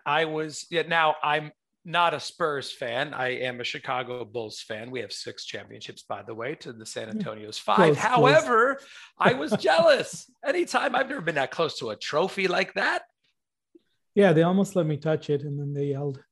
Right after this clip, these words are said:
Speaker 2: I was
Speaker 1: That's
Speaker 2: getting way too close.
Speaker 1: I saw that picture. It looks awesome, regardless of who the championships are. It's, uh, I said, "Gee, with your arms out with the five." That was pretty cool. What was that event for?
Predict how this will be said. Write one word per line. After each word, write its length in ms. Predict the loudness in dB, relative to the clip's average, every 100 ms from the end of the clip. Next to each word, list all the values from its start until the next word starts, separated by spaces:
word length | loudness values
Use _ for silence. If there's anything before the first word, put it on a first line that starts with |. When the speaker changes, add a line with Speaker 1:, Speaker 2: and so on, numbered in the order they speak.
| -8
Speaker 2:
I 60 | -6
was 120 | -4
Speaker 1:
That's 300 | -2 -2 -4
Speaker 2:
getting 100 | 2
way 160 | 2
too 200 | 2 -4
close. 480 | -6 0 0 0 -6 -18 _ _ -2
Speaker 1:
I 140 | -2
saw 420 | -2 0 6 6 6
that 280 | 4 2
picture. 560 | -2 -2 -2 -4 -4 -4
It 160 | -8 -10
looks 580 | -6 -6 -6 -10 -12 _ _ 2
awesome, 600 | 4 6 4 -4 -8 -8
regardless 720 | -10 0 4 4 4 0 -4
of 120 | -10
who 180 | -8 -8
the 80 | -8
championships 880 | -4 -4 -4 -8 -12 -12 -12 -10
are. 300 | -4 -2 -2 -6 -18 -18 -6
It's, 320 | -6 -6 -10 -2
uh, 100 | 0
I 200 | 0 -2
said, 180 | -8 -12
"Gee, 180 | -6 -4
with 120 | -4
your 160 | -4
arms 380 | 0 0 0 -2
out 180 | 0 0
with 140 | -4
the 80 | -12 -14 2
five." 460 | 4 6 4 2
That 180 | 2 2
was 100 | 0
pretty 280 | -2 -2 -2
cool. 300 | -2 0 0 -2
What 140 | -2
was 120 | 2
that 140 | 2 2
event 300 | 2 -2 -2
for? 360 | -4 -2 -4